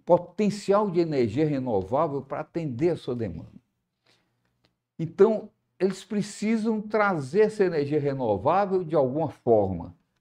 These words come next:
E qual é essa forma? É a forma de hidrogênio, de, de hidrogênio verde. Então, essa oportunidade surgiu e nós tivemos assim, a, a,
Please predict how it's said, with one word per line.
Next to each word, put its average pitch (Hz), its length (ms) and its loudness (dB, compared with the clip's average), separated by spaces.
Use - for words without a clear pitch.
E 175 120 -10
qual 202 180 2
é 202 80 4
essa 185 240 2
forma? 101 640 0
É 101 120 -10
a 104 80 -8
forma 139 500 -4
de 120 120 -6
hidrogênio, 110 600 -6
de, 95 340 -8
de 90 120 -8
hidrogênio 98 480 -4
verde. 90 300 -10
Então, 127 480 -2
essa 185 460 4
oportunidade 120 880 -2
surgiu 135 640 -4
e 113 80 -6
nós 127 240 -4
tivemos 127 600 2
assim, 120 440 -2
a, 113 80 -2
a, 92 680 -8